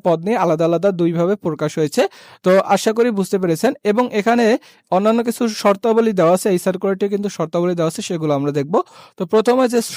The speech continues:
শর্তাবলী দেওয়া আছে সেটা হচ্ছে বাংলাদেশের সকল জেলার প্রার্থীগণ কিন্তু আবেদন করতে পারবেন এবং এখানে যেটা গুরুত্বপূর্ণ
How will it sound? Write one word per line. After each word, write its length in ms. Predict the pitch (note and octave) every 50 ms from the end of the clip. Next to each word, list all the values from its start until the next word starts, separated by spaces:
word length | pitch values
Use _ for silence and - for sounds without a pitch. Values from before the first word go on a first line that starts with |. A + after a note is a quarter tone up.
| -
শর্তাবলী 420 | - G3 F#3+ - A3 A3 A3+ A3+ A3 G#3
দেওয়া 140 | F#3+ F3+ F3+
আছে 100 | A3 A#3 A#3
সেটা 180 | - F#3+ F#3+ F#3 E3+
হচ্ছে 220 | D3+ C#3 - - B3+ F4+ - - - - - - -
বাংলাদেশের 380 | D#3 F3 F3+ F#3 F#3 - F#3+ F3 -
সকল 200 | F#3+ F#3 - G#3+ G#3 G3
জেলার 200 | G#3+ G#3+ G#3+ G#3 -
প্রার্থীগণ 400 | F#3 F3 - F3+ E3+ F3 F3+ F3+ F3 F#3+
কিন্তু 160 | F#3+ F#3+ B3 G#3 F3+
আবেদন 240 | D#3 D3 D3+ D#3+ E3 E3+ -
করতে 220 | G3 F#3+ - G3+ F#3
পারবেন 260 | G3 F#3+ F#3 A3 C#4 E4+ - - - - - - - G#3
এবং 140 | G#3 A3+ A#3+ B3 - G#3+ G#3+
এখানে 260 | G3+ - A#3 A#3+ B3 A3 A3
যেটা 140 | G#3+ G#3+ G3+ F3 -
গুরুত্বপূর্ণ 480 | F#3 G3 F#3+ - G#3+ G3+ G3 F3+ F#3+